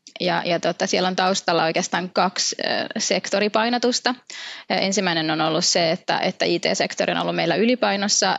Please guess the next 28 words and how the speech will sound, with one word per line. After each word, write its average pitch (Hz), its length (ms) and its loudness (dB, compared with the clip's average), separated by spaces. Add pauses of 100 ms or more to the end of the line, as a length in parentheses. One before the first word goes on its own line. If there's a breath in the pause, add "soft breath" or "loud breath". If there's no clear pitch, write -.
(120)
ö, 175 40 -2
mutta 175 240 -2
se 175 260 2
on 160 120 0
nyt 151 160 -4
Kiinassa 185 460 0
ollut 165 260 0
haasteissa - 540 0
ja - 120 0
ongelmissa. 180 640 -2 (280)
Eli 170 140 -2
siinä 165 200 -2
on - 60 -6
tehty, - 320 -4
niin - 160 -6
kuin, 202 120 -4
tämmönen 160 400 -4
väärä 165 320 0
sektorivalinta. 214 840 0 (720 loud breath)
Ö, - 20 0 (400)
ja 190 100 2
sitten 185 320 2
toinen 233 280 4
valinta, 180 440 2 (180)
ö, 170 80 2
mikä 170 240 0
on 165 100 0
tehty, 170 420 0